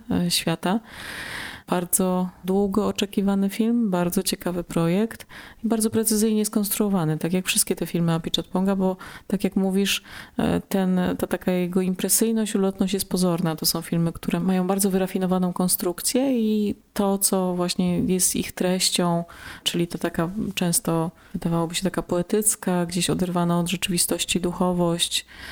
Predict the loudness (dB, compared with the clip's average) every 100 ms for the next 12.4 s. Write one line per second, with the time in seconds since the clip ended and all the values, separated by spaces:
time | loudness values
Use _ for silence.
0 | -18 -8 -2 -2 0 0 0 0 -2 0
1 | 2 4 2 2 0 0 0 2 2 2
2 | 2 0 2 2 2 2 0 0 0 0
3 | -2 -2 -2 0 0 2 0 0 -2 0
4 | 2 2 2 2 0 0 -2 -2 -2 -2
5 | -2 -2 0 0 0 2 2 0 -2 -14
6 | -20 -18 -10 -6 0 2 2 0 0 2
7 | 0 0 -2 -2 -2 -4 -14 -4 0 2
8 | 2 0 -4 -2 -2 0 -2 -2 -2 0
9 | 0 -2 -4 -2 0 2 2 2 0 0
10 | -2 0 0 0 0 0 0 0 -2 -2
11 | 0 2 2 0 0 0 0 0 -4 -2
12 | 0 2 2 0